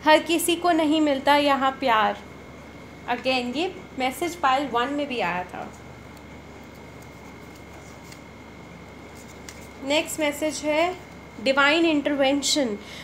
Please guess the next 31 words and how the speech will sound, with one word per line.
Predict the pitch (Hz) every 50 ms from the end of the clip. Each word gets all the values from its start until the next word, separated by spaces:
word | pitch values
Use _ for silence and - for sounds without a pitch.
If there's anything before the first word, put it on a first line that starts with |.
| - - -
तो | 339 302
बहुत | 254 339 339 339 403 415
जल्दी | 302 370 359 339 285 370
मुझे | 339 349 311 349
लग | 349 330 302 -
रहा | 311 320 311
है | 320 339 339
जिन्होंने | 262 320 294 311 311 311
भी | 302 320
pile | 320 320 320 277 262 277 294
two | 285 302 302 294
को | 285 320 311
choose | - 320 302 294 - -
करा | 311 294 294
है | 294 294 330
आप | 330 311 311 302
लोगों | 285 285 285 285
की | 302 320
divine | 247 269 262 262 254 269 294 294
timing | 277 277 233 226 247 277 320 320
आने | 320 302 294 294 302 311
वाली | 302 294 294 294 302 294
है, | 294 330 339 339 294
reunion | 269 233 262 269 262 254 254 262 269 285 294 294 285
होने | 269 247 247 262 269
वाला | 262 262 247 247 247
है, | 254 269 285 294 285
reconciliation | 269 233 262 269 254 262 247 247 233 247 247 226 240 240 254 262 - 311 302
होने | 277 254 233 226 220
वाला | 214 208 190 190 190
है। | 196 196 190 190